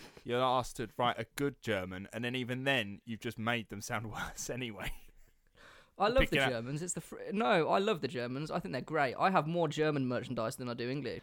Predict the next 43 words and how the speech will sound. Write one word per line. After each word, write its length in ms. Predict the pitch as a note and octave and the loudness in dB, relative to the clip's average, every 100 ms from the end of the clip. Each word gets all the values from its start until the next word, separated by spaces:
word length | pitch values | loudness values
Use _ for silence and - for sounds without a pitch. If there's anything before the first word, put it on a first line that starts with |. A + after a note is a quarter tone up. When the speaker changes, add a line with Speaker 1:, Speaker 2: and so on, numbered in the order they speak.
| - | 2
Speaker 2:
We're, 220 | G3 F#3 | 6 6
we're 120 | F#3 | 6
gonna 300 | G3 G#3 F#3 D#3 | 4 6 6 4
call 160 | F3+ D#3+ | 0 2
that 160 | A2+ | 2
company 400 | D#3 C3 D3+ B2+ | 2 0 0 0
Benz 340 | B2+ C3 C3 B2 | 2 2 0 -2
and 160 | A#2+ | -6
Co. 280 | - A#2 A#2+ B2 _ - _ - | -4 -4 -6 -8 _ -20 _ -6
for 120 | D3 | -4
ease. 380 | B2 B2+ B2+ - _ _ _ | -2 -2 -6 -10 _ _ _
Um, 340 | D3 D3 C#3 C3+ | -2 0 -2 -2
the 80 | D#3+ | 0
business 340 | G#3 G#3 E3 | 0 0 -4
proved 300 | - E3 C#3+ | -2 -2 -2
to 40 | - | -4
be 100 | B2+ | -6
successful. 640 | - - D#3+ - F3 F#3 - | -6 -2 0 0 -4 -6 -6
Selling 320 | D3+ C#3+ C3+ | -2 -2 -2
engines 480 | C#3+ D3 D3 D#3+ C#3+ | -2 0 0 -2 0
allowed 260 | C3+ B2+ | 0 2
Benz 240 | C3+ C3+ D3 | 0 -2 -4
to 80 | C#3+ | -6
focus 340 | C#3 C3+ - | -4 -4 -4
on 100 | C#3 | -4
what 160 | C3 C3+ | -2 -2
he 80 | C#3+ | -2
wanted, 460 | G#3 A#3+ B2+ A2+ - | 0 0 -2 -6 -10
which 160 | A#2 | -10
was 120 | D3+ B2 | -10 -8
obviously 340 | B2+ B2+ - B2 | -10 -8 -6 -6
building 440 | - G#2 G2+ G#2 | -4 -6 -6 -10
a 60 | - _ - | -10 _ -12
car. 440 | - A#2+ A2 - - | -8 -8 -8 -12 -8
Speaker 1:
Mm. 280 | G#2+ G2+ F#2 - _ _ _ D#3 | -8 -8 -12 -18 _ _ _ -2
Speaker 2:
The 140 | D#3 | 2
Benz 500 | E3 A#3+ C4+ C4+ - - - | 4 4 4 -2 -4 -8 -6
po-, 220 | G3+ G3 E3+ | -4 -4 -4
uh, 280 | D#3 D3+ B2+ | -2 -2 -2
patent 560 | - E3 - F#3+ G#3 | -2 -2 -2 -4 -4
of 160 | C3 B2 | -6 -4
the 200 | B2+ B2 | -4 -2
Motorwagen, 800 | B2 E3 G#3+ D3 B2 C#3 E3+ A3 | 2 4 4 4 4 4 4 0